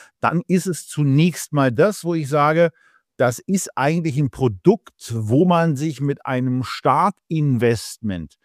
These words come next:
in diesem Sektor ganz wohl fühlen kann. Und wenn man dann einen Anteil von den U S A bei achtundsechzig Prozent sieht, dann kann man sich ja überlegen, ist man damit einverstanden oder will man das eventuell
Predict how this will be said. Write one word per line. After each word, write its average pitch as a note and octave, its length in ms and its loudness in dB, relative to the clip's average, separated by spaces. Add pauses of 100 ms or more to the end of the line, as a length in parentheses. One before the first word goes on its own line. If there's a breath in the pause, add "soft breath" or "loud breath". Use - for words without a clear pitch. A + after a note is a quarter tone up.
(380 soft breath)
in D#3+ 340 -4
diesem A#2+ 440 -4
Sektor D#3+ 800 0 (180)
ganz A2+ 340 -4
wohl D3 300 4
fühlen C3 460 0
kann. D#3 400 2 (1500 soft breath)
Und F#2+ 100 -8
wenn C3 120 4
man D#3 120 2
dann C#3+ 140 2
einen B2+ 180 0
Anteil C3 300 0
von C3 160 0
den B2 120 2
U A#2+ 160 2
S A#2 140 2
A A2+ 200 -2
bei B2 120 2
achtundsechzig A#2 720 -4
Prozent B2+ 460 -2
sieht, C3 220 -6
dann A#2 140 0
kann C3+ 200 -4
man C#3 160 0
sich A#2 200 -6
ja A#2 440 -2
überlegen, A#2+ 800 0 (120)
ist B2+ 160 -8
man C3 180 -2
damit A#2 240 -2
einverstanden B2+ 720 -4
oder A#2 360 0
will A#2+ 160 4
man C3 280 -2
das A#2+ 340 -4
eventuell A#2 1040 4